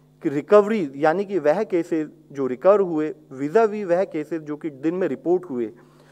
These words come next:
उसमें भी हम देखें तो पाते हैं कि जो पिछले चौबीस घंटे में एक स्थाई पर जहां देश में दो लाख से अधिक cases recovery की दृष्टि में आते हैं, उसी के अनुपात में वन पॉइंट थ्री टू लाख cases जो हैं, वो नए report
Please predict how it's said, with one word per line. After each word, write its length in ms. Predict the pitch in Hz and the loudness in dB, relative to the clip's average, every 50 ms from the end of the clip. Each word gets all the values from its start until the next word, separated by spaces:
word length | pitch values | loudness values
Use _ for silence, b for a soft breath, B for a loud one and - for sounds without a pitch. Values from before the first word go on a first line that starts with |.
| b b b b - | b b b b -6
उसमें 360 | 196 196 - 220 262 262 247 | -6 -4 0 4 4 6 6
भी 280 | 170 170 151 123 104 - b b b b b b b b b _ - | 4 2 -6 -6 -6 -8 b b b b b b b b b _ 0
हम 160 | 165 185 190 | 0 2 4
देखें 300 | 170 196 202 - 254 262 | 4 4 4 4 0 2
तो 100 | 214 233 | 2 2
पाते 360 | 220 - 147 143 143 - 190 | 2 4 4 4 4 2 0
हैं 160 | 190 196 196 | 0 0 -2
कि 200 | 190 - 196 196 | -4 -6 -10 -10
जो 120 | 175 165 185 | -6 -8 -8
पिछले 340 | 180 - 208 - - 247 233 | -8 -8 -12 -8 -6 -8 -6
चौबीस 360 | 247 190 160 160 175 220 202 | -2 0 0 0 0 -2 -2
घंटे 340 | 170 170 156 147 151 175 156 | 0 0 0 0 0 -4 -4
में 200 | 151 139 117 - - - _ _ _ - | -4 -4 -8 -8 -10 -20 _ _ _ -2
एक 220 | 180 226 269 262 | 0 0 0 -2
स्थाई 280 | 269 - - - 147 151 | -4 -4 0 2 2 2
पर 400 | 147 - 139 117 107 - - b b b b b b b b b b | 2 -2 -2 -4 -4 -6 -16 b b b b b b b b b b
जहां 260 | 123 151 160 202 233 | -2 -2 0 0 0
देश 320 | 202 170 180 185 180 180 208 | 2 2 2 2 2 0 -4
में 180 | 208 185 139 | -8 -6 -4
दो 180 | 123 151 180 226 | -2 0 2 2
लाख 240 | 247 233 220 214 220 | 4 4 2 2 0
से 120 | - 208 | -2 -2
अधिक 240 | 175 165 180 180 - | -2 -2 -4 -8 -4
cases 280 | - 160 151 180 165 147 | -6 -6 -4 -4 -6 -4
recovery 580 | 139 135 131 - 175 175 175 190 196 156 120 - b b b b b b b b | -6 -6 0 2 2 2 2 0 -6 -6 -8 -12 b b b b b b b b
की 80 | - 175 | -8 -8
दृष्टि 360 | 143 151 160 - - - 208 | -6 -6 -8 -8 -6 -4 -2
में 120 | 202 190 165 | 0 4 4
आते 260 | 139 135 135 180 175 | 4 4 4 2 -2
हैं, 360 | 160 165 131 113 - - b b b b b b b b b b - | 0 0 -2 -4 -6 -10 b b b b b b b b b b -4
उसी 260 | 180 185 - 269 269 | -4 -2 -2 -4 -2
के 140 | 202 - 233 | 2 4 4
अनुपात 480 | 190 170 165 160 - 175 190 214 208 - | 4 4 2 2 6 6 6 6 6 2
में 120 | 175 180 | -6 -6
वन 300 | 175 143 131 156 202 254 | -6 -4 -2 -2 -2 -2
पॉइंट 280 | 247 - 233 233 233 220 | -2 -4 -2 -2 -2 -4
थ्री 300 | 226 - - 214 220 220 | -8 -10 -8 -8 -8 -8
टू 180 | - - 185 170 | -8 -8 -4 0
लाख 360 | 160 160 165 160 - - - | 2 2 2 2 -2 -10 -8
cases 300 | - 156 147 - 175 175 | -6 -6 -2 -2 -2 -4
जो 200 | 160 151 151 151 | -2 -4 -6 -4
हैं, 160 | 147 156 160 | -4 -4 -6
वो 160 | 170 165 160 156 | -6 -4 -4 -4
नए 220 | 139 143 160 170 | -2 0 0 0
report 340 | 156 127 107 147 147 139 | -2 -2 -4 -4 -6 -6